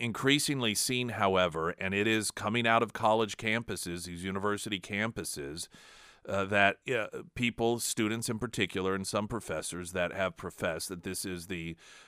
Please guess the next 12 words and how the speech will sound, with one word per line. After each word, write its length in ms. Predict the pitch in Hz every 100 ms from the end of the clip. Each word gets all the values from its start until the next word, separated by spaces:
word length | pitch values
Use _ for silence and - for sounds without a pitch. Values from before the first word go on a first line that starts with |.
| -
uh, 120 | -
valid 580 | - 101 110 107 113 95
way 340 | 95 92 90
of 380 | 87 87 82 92
dealing 500 | 101 120 120 101 90
with 280 | 85 85 -
oppressors 680 | 101 - 104 90 - 87 85
like 240 | 80 78 80
the 100 | 85
Israelis. 760 | 85 107 120 98 52 50 - - - - - _ -
Uh, 200 | - - - -
I'm 280 | 92 101